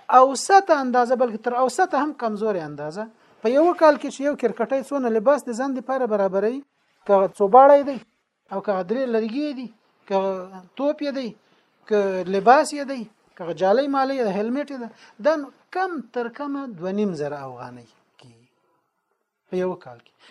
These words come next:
چې یو لک کسان لوبې ته ځان تیاروي، نو دوه نیم زره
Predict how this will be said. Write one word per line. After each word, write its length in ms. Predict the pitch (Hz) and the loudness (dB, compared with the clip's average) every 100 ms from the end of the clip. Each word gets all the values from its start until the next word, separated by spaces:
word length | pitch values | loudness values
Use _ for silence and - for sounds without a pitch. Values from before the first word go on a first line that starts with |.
| _ | _
چې 80 | - 220 240 | -8 -4 2
یو 100 | 359 370 | 4 6
لک 160 | 330 - - | 6 4 -2
کسان 280 | 262 226 320 277 262 | -4 -4 -6 -4 -2
لوبې 260 | 320 294 285 | -4 -4 -6
ته 60 | 262 247 | -4 -2
ځان 220 | 320 285 254 | -2 -2 0
تیاروي، 480 | 233 233 240 294 320 - _ _ _ _ _ _ _ _ 185 | 2 2 2 0 -4 -8 _ _ _ _ _ _ _ _ -6
نو 40 | 220 247 202 156 | -6 -6 -10 0
دوه 160 | 214 233 | 2 4
نیم 240 | 262 349 320 240 | 4 2 2 2
زره 280 | 202 165 147 | 2 2 -2